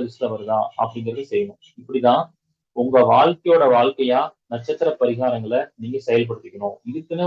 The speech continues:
ஒரு தனி பரிகாரம் இல்ல, இதுக்கு இப்படிதான் பரிகாரம் பண்ணணும் அப்படின்னு கிடையாது. நட்சத்திரத்தோட காரகத்துவத்தை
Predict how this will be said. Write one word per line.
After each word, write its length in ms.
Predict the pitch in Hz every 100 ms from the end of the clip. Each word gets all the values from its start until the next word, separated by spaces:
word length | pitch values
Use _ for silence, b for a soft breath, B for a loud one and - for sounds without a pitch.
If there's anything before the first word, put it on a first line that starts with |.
| 170
ஒரு 100 | 143 135
தனி 160 | 123 139
பரிகாரம் 360 | 131 123 123 123
இல்ல, 120 | 110 110 - _ _ _
இதுக்கு 260 | 123 135 139
இப்படிதான் 360 | 127 123 139 -
பரிகாரம் 360 | 123 123 123 113
பண்ணணும் 260 | 110 107 120
அப்படின்னு 260 | 117 120
கிடையாது. 260 | 104 104 - _ _ -
நட்சத்திரத்தோட 560 | 127 160 156 170 151 131 -
காரகத்துவத்தை 720 | 110 120 151 156 151 139 127